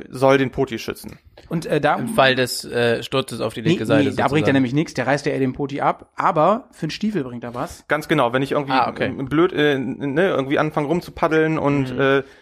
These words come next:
Speaker 1: dann kann es passieren, dass man vielleicht, manche haben auch wirklich Stahlkappen vorne dran, dass man das Ding dann irgendwie beschädigt und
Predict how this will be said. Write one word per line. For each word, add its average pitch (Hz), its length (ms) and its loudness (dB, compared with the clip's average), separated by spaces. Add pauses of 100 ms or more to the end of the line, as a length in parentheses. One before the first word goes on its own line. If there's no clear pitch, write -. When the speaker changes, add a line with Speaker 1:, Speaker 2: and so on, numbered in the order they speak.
(140)
Speaker 1:
dann 139 220 0
kann 165 140 0
es 160 100 -4
passieren, 156 340 -4
dass 143 140 -2
man 135 120 -6
vielleicht, 139 260 -2
manche 139 240 -2
haben 135 100 -2
auch 135 140 2
wirklich 127 180 -14
Stahlkappen 165 520 0
vorne 156 220 0
dran, 143 280 0 (200)
dass 135 160 -4
man 135 120 0
das 123 100 0
Ding 139 160 4
dann 135 140 4
irgendwie 127 440 -2
beschädigt 143 580 2
und - 180 -4